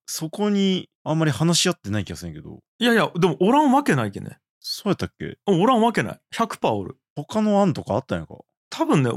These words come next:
Speaker 2: だから、俺ら三人と当時イムおらんかったきさ。
Speaker 1: うん。
Speaker 2: 井上くんの四人で話して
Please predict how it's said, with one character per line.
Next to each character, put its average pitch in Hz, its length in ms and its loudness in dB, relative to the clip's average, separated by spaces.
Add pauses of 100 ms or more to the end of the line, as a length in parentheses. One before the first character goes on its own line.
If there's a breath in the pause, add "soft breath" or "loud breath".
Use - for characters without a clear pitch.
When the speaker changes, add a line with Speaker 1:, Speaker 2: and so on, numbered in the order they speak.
(120)
Speaker 2:
だ 185 100 0
か 147 100 -2
ら、 113 160 0 (120)
俺 254 180 2
ら 240 100 2
三 220 220 0
人 220 140 0
と 196 160 2
当 247 160 0
時 156 80 2
イ 180 40 2
ム 165 120 4
お 117 60 4
ら 117 60 2
ん 117 60 -4
か - 80 -6
っ - 20 -12
た 95 100 -10
き - 60 -14
さ。 92 200 -12 (240)
Speaker 1:
う 117 60 -10
ん。 87 360 -8
Speaker 2:
井 175 140 2
上 208 260 4
く 139 140 -2
ん 113 120 -2
の 113 120 -2
四 135 160 0
人 202 260 2
で 123 60 2
話 120 300 -2
し - 60 -8
て 92 360 -8